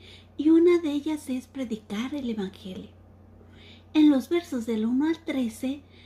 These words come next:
vemos que hubo un momento de transfiguración de Jesús. También vemos que en ese momento estaban tres de sus discípulos. Et-, pasó este momento de transfigurar,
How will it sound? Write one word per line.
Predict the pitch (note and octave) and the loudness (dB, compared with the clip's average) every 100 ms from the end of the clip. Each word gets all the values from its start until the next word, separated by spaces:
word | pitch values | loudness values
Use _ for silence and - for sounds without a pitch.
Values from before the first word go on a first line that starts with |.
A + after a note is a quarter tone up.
| - - - - | -20 -20 -8 2
vemos | D#4 D4 D#4+ E4+ - | 4 6 6 2 -2
que | D4+ | -4
hubo | B3+ A3+ C#4+ | -4 -4 0
un | D4+ | 2
momento | D#4+ C#4 A#3+ C#4+ | 4 2 0 -4
de | D4 | -8
transfiguración | C#4 B3 A3 - G#3+ G#3+ G3+ F#3+ - A3 A3 | -8 -8 -8 -6 -8 -6 -6 -8 -4 -2 0
de | A#3+ | -2
Jesús. | A3+ - G#3 F#3+ - - - - - - - - - | -8 -8 -10 -10 -16 -20 -20 -20 -20 -20 -20 -20 -2
También | D#4 D#4 E4+ F4+ F#4 | 4 6 6 6 2
vemos | E4+ E4 F4 F4 - | 0 2 2 0 -4
que | D4 | -2
en | B3 C4+ | 0 0
ese | C4+ E4 | -2 -2
momento | E4+ D4+ C4 B3 A3 C4+ C4+ - - - | 0 2 2 0 -2 -6 -14 -18 -20 -8
estaban | B3+ - A#3+ A3+ G#3 G3+ | -8 -6 -6 -2 -4 -4
tres | C4 D4+ D#4+ E4 | -4 0 0 0
de | E4+ D4+ | -2 -4
sus | - A#3+ A3+ | -4 -8 -6
discípulos. | F#3+ - G#3+ - F3+ E3 - - - - - - - - - - - - - - - - - - | -8 -4 -6 -6 -12 -12 -16 -20 -20 -20 -20 -20 -20 -20 -20 -20 -20 -20 -20 -20 -20 -20 -14 -2
Et-, | C4 A#3 - - - - | -2 -2 -10 -20 -16 -4
pasó | A#3 G#3+ - D#4+ | -2 -2 -2 -4
este | D#4+ - F4 | -2 0 4
momento | F4 C4+ B3 A3+ C#4 | 6 4 2 -2 -6
de | C#4+ | -8
transfigurar, | - A#3 A3 - G#3+ G#3 G#3 C4+ A#3 | -6 -4 -4 -4 -6 -4 -4 -4 -6